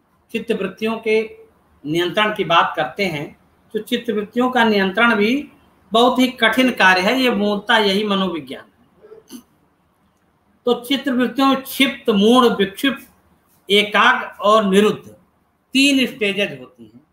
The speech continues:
तो इसमें दो स्टेज जो लास्ट के हैं, वो साधना के हैं, मतलब उनमें ही ध्यान किया जाता है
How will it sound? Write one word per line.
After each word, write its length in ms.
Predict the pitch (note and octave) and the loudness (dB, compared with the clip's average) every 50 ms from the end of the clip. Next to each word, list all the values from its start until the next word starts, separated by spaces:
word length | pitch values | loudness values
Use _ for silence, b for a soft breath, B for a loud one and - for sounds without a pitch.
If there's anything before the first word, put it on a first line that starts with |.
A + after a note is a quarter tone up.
| _ _ _ _ _ _ _ _ _ - | _ _ _ _ _ _ _ _ _ -4
तो 60 | A#3+ | -4
इसमें 340 | A#3 A3 B3+ C#4 A#3 F#3+ E3 | -2 -2 -2 -4 -4 -6 -4
दो 240 | - C4+ C#4+ C#4 A#3+ | -2 -2 0 0 -2
स्टेज 360 | - - - A3+ A3+ - G3 | -4 -6 -4 -4 -4 -4 -4
जो 120 | G#3+ G#3 | -6 -6
लास्ट 380 | G3 F3+ E3+ E3+ E3 E3+ - - | -4 0 0 0 0 0 -6 -12
के 100 | F3+ E3 | -14 -12
हैं, 320 | E3 F#3 B3+ D4+ D#4 - _ - - - - _ - A3+ | -10 -10 -10 -10 -12 -14 _ -20 -20 -20 -20 _ -16 -8
वो 160 | B3+ D4 C#4+ | -6 -6 -6
साधना 500 | - - G3+ E3 - - C#3+ D3 D3 C3 | -4 -2 -2 -2 -2 -2 -4 -6 -6 -6
के 180 | - - - | -8 -12 -20
हैं, 100 | - _ _ _ _ _ _ _ _ _ _ _ _ - G3+ | -20 _ _ _ _ _ _ _ _ _ _ _ _ -10 -8
मतलब 480 | A3 A#3+ - B3+ C4 C4 C4+ C4 - - | -8 -8 -2 0 0 0 0 -4 -8 -4
उनमें 340 | F3+ F#3+ F3+ - - A3+ G#3+ | -2 -2 -2 -2 -2 0 0
ही 200 | G#3 A#3 C4 G#3+ | 2 2 0 0
ध्यान 280 | F3 D#3 D#3 E3 D#3+ D3+ | 0 0 0 0 0 -2
किया 240 | - D3+ C#3+ C#3+ | -4 -2 -2 -2
जाता 320 | C#3 C3+ B2+ - - C#3 C3+ | -2 -4 -6 -8 -6 -6 -4
है 300 | D3 F3 A3 B3 - | -2 -2 -4 -4 -6